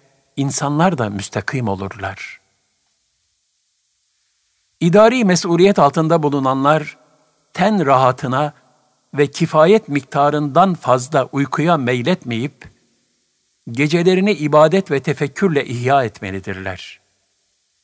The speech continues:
Zira gece çok uyumak tembellik verir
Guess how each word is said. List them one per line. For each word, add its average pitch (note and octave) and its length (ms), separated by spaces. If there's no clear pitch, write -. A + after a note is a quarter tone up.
Zira E3 440
gece D#3 420
çok A3+ 300
uyumak C#3 580
tembellik C#3+ 600
verir G2+ 480